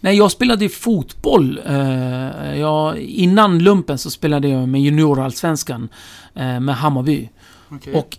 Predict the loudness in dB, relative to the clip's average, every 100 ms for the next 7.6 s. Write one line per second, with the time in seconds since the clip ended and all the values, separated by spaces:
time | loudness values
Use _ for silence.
0 | _ -4 -4 -4 0 2 2 0 -2 -2
1 | -6 -6 -2 0 0 -4 -6 -2 0 -2
2 | -4 -10 -6 -2 0 0 -4 -6 _ _
3 | _ -8 -6 -2 -2 -2 -6 -8 -8 -10
4 | -10 -10 -6 -4 -4 -6 -6 -4 -4 -10
5 | _ -20 -20 -20 -20 _ _ -6 -4 -4
6 | -6 -8 -10 -6 -6 -4 -6 -8 -12 -8
7 | -2 0 0 0 -2 -4